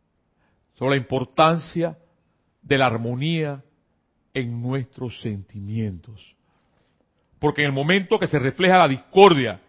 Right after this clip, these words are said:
en el momento que se refleja el miedo en nuestras mentes o en nuestro corazón, solamente basta para abrir la puerta a cualquier oscuridad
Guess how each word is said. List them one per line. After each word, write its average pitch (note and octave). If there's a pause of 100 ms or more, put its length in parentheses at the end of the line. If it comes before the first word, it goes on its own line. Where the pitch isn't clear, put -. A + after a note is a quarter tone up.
(920)
en A#2
el A#2+
momento E3+
que E3+
se B2+
refleja D#3
el D#3+
miedo D#3+ (920)
en A#2
nuestras A2+
mentes D3+ (140)
o A2+
en G2+
nuestro G2+
corazón, C3+ (640)
solamente G3
basta E3+
para C3+
abrir E3+
la D#3+
puerta G3+ (1400)
a D3+
cualquier E3
oscuridad E3+